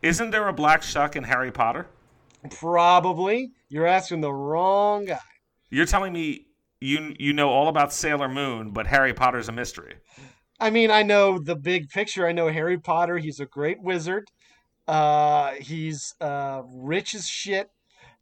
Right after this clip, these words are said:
Speaker 2: and everybody thinks he's the best except for assholes. And, uh, his teachers try to kill him, but he's too cool.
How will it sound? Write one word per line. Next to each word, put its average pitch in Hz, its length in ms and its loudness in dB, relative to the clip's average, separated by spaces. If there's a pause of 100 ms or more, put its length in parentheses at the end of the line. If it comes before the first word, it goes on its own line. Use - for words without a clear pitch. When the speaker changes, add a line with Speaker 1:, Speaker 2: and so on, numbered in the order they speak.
(100)
Speaker 2:
and 165 680 -2
everybody 180 600 2
thinks 175 340 -6
he's 185 200 -10
the 208 100 -4
best 170 420 0
except 151 320 -6
for 180 160 -10
assholes. 151 840 -6 (480)
And, 151 800 -6 (140)
uh, 143 760 -4 (140)
his 151 280 -8
teachers 185 480 -6
try 180 220 4
to 175 60 -4
kill 180 280 -6
him, 175 160 -4
but 147 120 -2
he's 139 160 -10
too 190 220 -14
cool. 170 560 -8